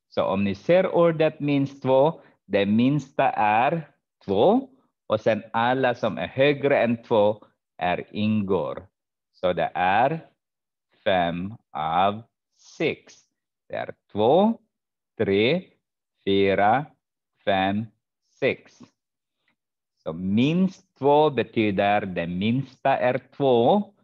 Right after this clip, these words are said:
och högre. Så minst betyder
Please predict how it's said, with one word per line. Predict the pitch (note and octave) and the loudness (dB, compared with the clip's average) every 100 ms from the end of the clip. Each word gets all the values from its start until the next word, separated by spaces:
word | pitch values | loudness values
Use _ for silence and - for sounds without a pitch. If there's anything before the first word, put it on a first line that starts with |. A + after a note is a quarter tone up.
| _ _ _ | _ _ _
och | - E2 _ _ _ _ | -6 -6 _ _ _ _
högre. | - G#2+ A#2+ G2+ F#2 - - - _ _ _ _ _ _ _ _ _ _ _ _ _ _ | -4 0 0 -2 -4 -4 -10 -16 _ _ _ _ _ _ _ _ _ _ _ _ _ _
Så | - F#2+ | -8 -6
minst | F2 F#2 A2 C3 D#3+ - | -4 -2 0 0 -2 -2
betyder | G#2 G2 G#2+ F#2+ F#2+ G2+ B2 D#3 | -4 -2 -2 0 0 2 0 -4